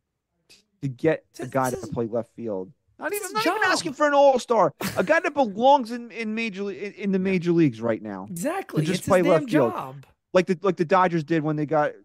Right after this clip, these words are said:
Speaker 1: 'cause they needed infield help. They went out and got Rosario and Kike Hernandez. The, the name's not gonna blow you away, but these guys that belong in the major leagues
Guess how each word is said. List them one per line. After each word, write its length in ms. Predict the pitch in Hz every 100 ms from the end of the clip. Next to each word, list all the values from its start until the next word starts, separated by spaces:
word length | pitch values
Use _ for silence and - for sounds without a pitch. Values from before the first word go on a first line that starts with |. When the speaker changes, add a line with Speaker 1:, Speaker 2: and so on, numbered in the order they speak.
| -
Speaker 1:
'cause 100 | 147
they 80 |
needed 240 | 165 175 165
infield 320 | 170 165 156
help. 160 | 156 151
They 80 |
went 180 | 147 151
out 100 | 151
and 80 | 147
got 180 | 147 139
Rosario 680 | 135 127 143 139 139 131 131
and 200 | 110 131
Kike 300 | - 135 135
Hernandez. 480 | 127 123 127 107 110
The, 160 | 202 247 370 392 403 381
the 80 |
name's 240 | 311 220 160
not 120 | 170
gonna 160 | 143 135
blow 260 | 127 139
you 140 | 139 135
away, 160 | 143
but 120 | 165
these 160 | 208 226
guys 220 | 269 254
that 160 | 240 233
belong 280 | 214 233 269
in 40 |
the 60 | 302
major 280 | 269 233 233
leagues 340 | 214 202 170